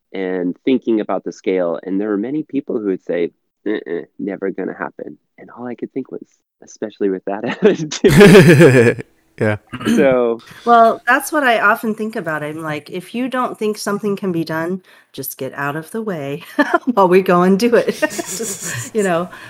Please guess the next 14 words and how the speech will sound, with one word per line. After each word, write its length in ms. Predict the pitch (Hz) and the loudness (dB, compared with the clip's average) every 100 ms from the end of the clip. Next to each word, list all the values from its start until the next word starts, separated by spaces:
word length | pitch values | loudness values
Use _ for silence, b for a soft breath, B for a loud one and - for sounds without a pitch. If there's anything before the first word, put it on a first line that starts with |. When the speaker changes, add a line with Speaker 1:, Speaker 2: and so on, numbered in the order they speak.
| B - | B -2
Speaker 3:
try 200 | 233 233 | 0 4
not 260 | 254 254 | 4 2
to 60 | 277 | 0
Speaker 1:
Definitely. 100 | 214 | 0
Speaker 3:
at 60 | 214 233 | 0 0
least, 240 | - - | -2 -6
uh, 120 | 160 - | -10 -10
hinder 460 | - 285 285 170 | -4 0 2 0
it. 240 | 151 - - | -2 -8 -10
Let's 320 | 233 220 220 | -4 -4 -4
try 240 | - 247 214 | -2 0 0
to, 240 | 202 165 247 | -2 -4 -6
you 160 | 214 | -6
know. 260 | 190 165 | -4 -4